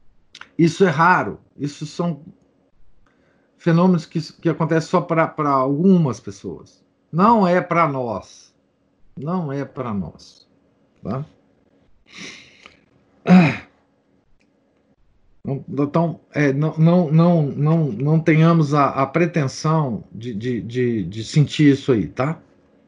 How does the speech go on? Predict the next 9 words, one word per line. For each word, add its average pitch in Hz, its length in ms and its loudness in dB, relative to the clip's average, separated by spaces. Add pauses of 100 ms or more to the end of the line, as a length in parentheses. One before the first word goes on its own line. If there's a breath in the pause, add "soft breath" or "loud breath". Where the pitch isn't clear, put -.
(160)
Não, 185 400 4
no, 156 360 -2
não 160 320 -2
nos 160 220 -2
impressionemos 139 720 -2
com 135 100 -4
essas 131 240 -6
coisas. - 480 -12 (1000 soft breath)
Tá? 127 140 -14